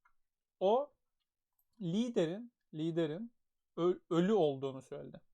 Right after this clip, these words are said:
Değil mi? Was were neydi? Be'nin geçmiş zaman hali. Li-, yani, e, liderin öldüğünü, liderin ölü olduğunu söyledi. The Germans were shocked. Almanlar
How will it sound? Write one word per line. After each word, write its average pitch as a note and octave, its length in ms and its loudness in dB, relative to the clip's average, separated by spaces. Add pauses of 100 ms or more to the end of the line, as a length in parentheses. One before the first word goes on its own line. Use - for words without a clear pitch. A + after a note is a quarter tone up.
(340)
Değil A3 100 -6
mi? E3+ 60 -2
Was E3+ 240 6
were F#3 340 0
neydi? F#3+ 380 -4
Be'nin E3+ 440 -4
geçmiş F3 320 -2
zaman C3 240 -14
hali. C#3 260 -14 (720)
Li-, G#3 200 -4
yani, E3+ 360 -4 (480)
e, D#3+ 60 -8
liderin F3 540 0
öldüğünü, D#3+ 520 0
liderin D#3+ 340 0
ölü E3+ 200 0
olduğunu D3 400 -4
söyledi. C#3+ 400 -6 (2000)
The F#3 60 0
Germans A#3 540 4
were A3 200 6
shocked. - 460 0 (1120)
Almanlar F#3 800 2